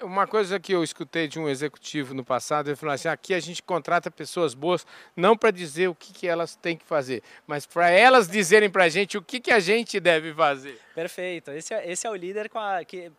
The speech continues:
Speaker 2: que tá com a cabeça aberta, né? E que
Speaker 1: Aham.
Speaker 2: sabe que o time tem que ser complementar,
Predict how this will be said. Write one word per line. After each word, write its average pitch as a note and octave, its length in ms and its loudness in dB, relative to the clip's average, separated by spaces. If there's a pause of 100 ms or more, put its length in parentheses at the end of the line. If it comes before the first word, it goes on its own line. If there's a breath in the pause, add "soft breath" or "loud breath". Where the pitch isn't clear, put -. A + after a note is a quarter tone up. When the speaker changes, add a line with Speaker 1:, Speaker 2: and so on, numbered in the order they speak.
(320 soft breath)
Speaker 2:
que - 80 -14
tá E3+ 140 -6
com - 80 -10
a - 20 -10
cabeça A3 320 -6
aberta, F#3+ 400 -4
né? D3+ 140 -10
E F3+ 80 -12
que - 80 -16
Speaker 1:
Aham. - 100 -8
Speaker 2:
sabe G#3 300 0
que - 60 -18
o - 20 -12
time A3+ 160 -16
tem A3+ 140 -18
que - 60 -20
ser A3+ 100 -16
complementar, G3 720 -12